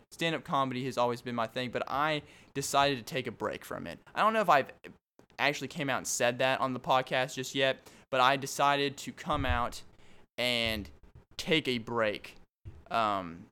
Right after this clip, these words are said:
and I took a break for a little bit, uh, on stand-up comedy,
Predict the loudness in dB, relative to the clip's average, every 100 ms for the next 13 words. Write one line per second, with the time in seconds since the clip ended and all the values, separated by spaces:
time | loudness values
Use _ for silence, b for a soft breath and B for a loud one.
0 | -8 -2 -2 -2 -6 -2 -2 -2 -4 -6
1 | -6 -6 -6 -8 -10 -12 -20 _ -2 0
2 | 0 -6 _ _ -12 -4 -2 -2 -6 -12
3 | -18 _ _ _ -4 0 0 -2 0 0
4 | 2 0 -2